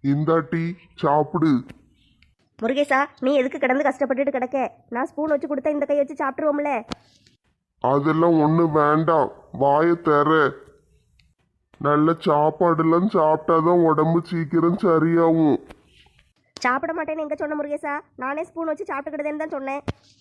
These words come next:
Speaker 1: பரவாயில்ல, பரவாயில்ல, என்னால தானே இதெல்லாம் ஆச்சு. நானே உன்னைய கவனிச்சுக்கிடுவேன்.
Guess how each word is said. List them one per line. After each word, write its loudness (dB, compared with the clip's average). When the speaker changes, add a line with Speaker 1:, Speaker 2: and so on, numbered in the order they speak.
Speaker 1:
பரவாயில்ல, 2
பரவாயில்ல, 4
என்னால 4
தானே 4
இதெல்லாம் 4
ஆச்சு. -2
நானே 4
உன்னைய 2
கவனிச்சுக்கிடுவேன். 2